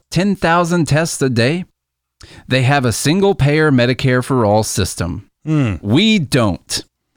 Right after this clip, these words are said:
Speaker 1: Please remember why it's so important for us to fight for healthcare as a human right." So there you go. That's why South Korea is do-, has done such a good job with this. It's because they've got a single-payer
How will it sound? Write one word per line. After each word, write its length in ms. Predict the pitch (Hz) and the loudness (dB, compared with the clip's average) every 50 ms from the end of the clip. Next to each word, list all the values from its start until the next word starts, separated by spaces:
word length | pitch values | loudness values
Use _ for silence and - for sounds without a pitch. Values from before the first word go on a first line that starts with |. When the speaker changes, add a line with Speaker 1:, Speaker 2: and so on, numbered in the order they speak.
| _ _ _ _ _ _ _ _ _ - | _ _ _ _ _ _ _ _ _ -6
Speaker 1:
Please 340 | - 185 233 240 233 190 202 | -4 -2 0 0 0 0 0
remember 420 | 214 180 151 147 151 147 156 156 | 0 2 2 2 2 2 2 2
why 180 | 143 143 139 139 | 2 2 2 2
it's 120 | 139 - - | 0 0 -2
so 300 | - - 190 208 202 202 | -2 0 2 2 2 2
important 520 | 190 147 - 123 120 120 104 120 120 104 | 0 0 0 0 0 0 2 0 -2 -2
for 120 | - - 127 | 0 -2 -2
us 120 | 127 - | -2 -2
to 100 | - 156 | -2 -6
fight 380 | 131 - - 120 113 117 - - | -6 -2 -2 0 0 0 -2 -4
for 200 | - 139 147 139 | -2 -2 -2 0
healthcare 600 | 120 151 143 117 - - - 104 92 92 95 - - | 0 0 -2 -2 -4 -6 -4 -2 0 0 -2 -2 -2
as 180 | 117 117 107 | -2 0 0
a 60 | 127 127 | 0 -2
human 440 | 117 - 113 98 98 101 98 95 | 0 0 0 0 0 2 0 0
right." 380 | 95 90 90 80 - - - - - - _ _ _ _ _ _ _ _ _ _ _ _ - - | 0 -2 -2 -4 -8 -12 -16 -18 -18 -20 _ _ _ _ _ _ _ _ _ _ _ _ -20 -14
So 200 | - - 208 214 | -4 0 0 2
there 220 | 190 233 269 294 320 | 2 2 2 2 2
you 160 | 311 294 226 | 2 2 2
go. 560 | 151 - 156 170 175 139 117 110 131 165 180 180 180 - _ _ - - | 2 2 2 2 2 2 2 2 0 -2 -4 -8 -10 -16 _ _ -6 -2
That's 300 | 151 156 214 247 254 - | 0 0 0 0 0 0
why 200 | 294 294 285 254 | 0 2 2 2
South 340 | - - 220 208 208 - - | 2 2 2 2 0 0 -2
Korea 460 | - 180 160 160 170 180 156 131 123 | -2 0 2 2 2 2 2 2 2
is 160 | 127 135 120 113 | 2 0 0 0
do-, 200 | 127 143 151 - | 0 0 0 2
has 220 | 131 135 143 131 120 | 2 0 0 0 0
done 220 | 131 135 139 135 | 0 2 2 0
such 260 | - - 156 151 - | 0 0 -2 0 0
a 60 | 151 123 | -2 -2
good 260 | 104 127 123 127 117 | 0 0 0 0 0
job 400 | 101 110 110 107 113 117 101 101 | 0 2 2 2 2 2 0 -2
with 180 | 92 87 - | -4 -6 -6
this. 460 | - 92 80 - - - - - - - _ _ _ _ _ _ _ _ _ _ _ | -8 -8 -8 -8 -8 -10 -12 -12 -14 -16 _ _ _ _ _ _ _ _ _ _ _
It's 180 | - 143 135 - | -6 -6 -4 -2
because 440 | 135 170 160 - 180 185 196 175 165 | -4 -4 -2 0 2 2 2 2 0
they've 180 | 175 170 156 | 0 0 2
got 160 | 151 160 151 143 | 0 0 2 2
a 40 | 131 | 0
single-payer 800 | - - 147 139 131 131 113 127 127 123 120 113 110 107 101 | 0 0 2 2 2 2 2 2 0 2 2 2 2 0 -2